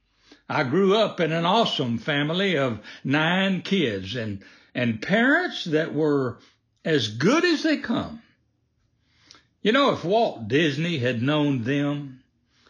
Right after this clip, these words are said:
well, he would have made movies about 'em. If Louis L'Amour had known them, he would have written at least one more book.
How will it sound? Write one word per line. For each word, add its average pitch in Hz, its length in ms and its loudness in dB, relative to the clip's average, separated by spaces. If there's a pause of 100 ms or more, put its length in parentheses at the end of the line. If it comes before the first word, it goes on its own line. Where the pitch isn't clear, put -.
(340)
well, 123 220 2
he 160 160 4
would 113 160 -4
have 117 80 -4
made 139 260 0
movies 131 460 -2
about 87 320 -8
'em. 76 160 -14 (1120)
If 123 200 0
Louis 233 300 4
L'Amour 143 560 0
had 131 180 0
known 139 300 2
them, 254 180 -2 (460)
he - 200 2
would 220 120 2
have 254 160 2
written 269 300 2
at 269 120 2
least 233 440 0
one 185 680 0
more 185 480 0
book. 123 640 -8